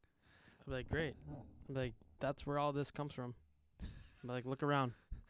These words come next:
Speaker 2: Look around, buddy. You see the fucking life you got?
Speaker 1: <laughs>
Speaker 2: You can thank my wiener for it. <laughs>
Speaker 1: <laughs>
Speaker 2: That fucking, that video game system you're playing with, my wiener paid for that.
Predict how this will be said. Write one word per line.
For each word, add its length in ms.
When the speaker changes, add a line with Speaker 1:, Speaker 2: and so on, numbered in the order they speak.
Speaker 2:
Look 80
around, 320
buddy. 160
You 160
see 240
the 100
fucking 320
life 220
you 80
got? 240
Speaker 1:
<laughs> 300
Speaker 2:
You 80
can 140
thank 200
my 100
wiener 320
for 280
it. 220
<laughs> 0
Speaker 1:
<laughs> 760
Speaker 2:
That 600
fucking, 500
that 180
video 300
game 260
system 340
you're 120
playing 360
with, 220
my 120
wiener 400
paid 260
for 160
that. 300